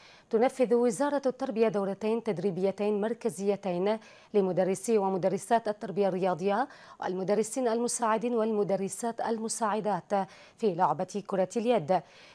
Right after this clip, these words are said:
يتم خلالها الاطلاع على آخر مستجدات هذه اللعبة وما طرأ عليها من تعديلات، وذلك في مديرية تربية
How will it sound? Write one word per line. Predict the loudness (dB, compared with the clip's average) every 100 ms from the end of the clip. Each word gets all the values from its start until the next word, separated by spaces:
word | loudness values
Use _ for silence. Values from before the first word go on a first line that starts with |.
| 2
يتم | 2 4 2
خلالها | 2 4 4 4 2
الاطلاع | 0 0 0 2 2 2
على | 2 2
آخر | 2 -2 0 0 0
مستجدات | -2 -4 -4 -2 -2 -2 0
هذه | 0 0
اللعبة | 2 4 4 4 2 -2 -20 -8 -2
وما | 2 2
طرأ | 2 2
عليها | 4 2 0 0 0
من | 0 -2
تعديلات، | -4 -4 0 0 2 2 0 -2 -14 -2
وذلك | -2 0 -2 -4
في | -2 -2
مديرية | 0 -2 0 0
تربية | 0 -4 -2 0